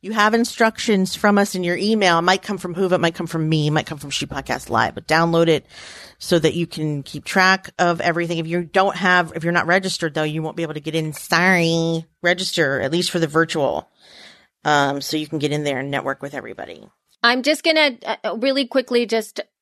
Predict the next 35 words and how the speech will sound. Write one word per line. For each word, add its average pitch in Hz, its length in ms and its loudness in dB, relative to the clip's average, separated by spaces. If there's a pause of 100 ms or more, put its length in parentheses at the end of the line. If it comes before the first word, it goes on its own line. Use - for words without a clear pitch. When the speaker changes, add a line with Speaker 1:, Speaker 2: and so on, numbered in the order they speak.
(100)
Speaker 2:
end 226 220 2
it 240 120 0
with 202 220 -4
this. 185 420 -4 (400)
If 320 460 0 (200)
you 269 500 0
have 262 400 0
a 262 80 2
mat 214 520 2
and 196 220 -2
you 226 160 -2
feel 220 500 0
like 190 300 0
you 208 500 -4
would 190 240 -2
like 196 320 0
to 208 140 -8
use 196 480 -6
your 180 260 -4
own 196 280 -2
mat 180 440 2 (120)
and 185 400 -2 (100)
you 180 340 -2
are 185 200 2
packing 202 640 -2
in 190 180 -2
a 180 100 -2
way 185 280 0
that 175 280 0
feels 185 380 -4
like 180 180 -6
you 180 60 -8
can 170 220 -12
support - 540 -6
that, 262 380 2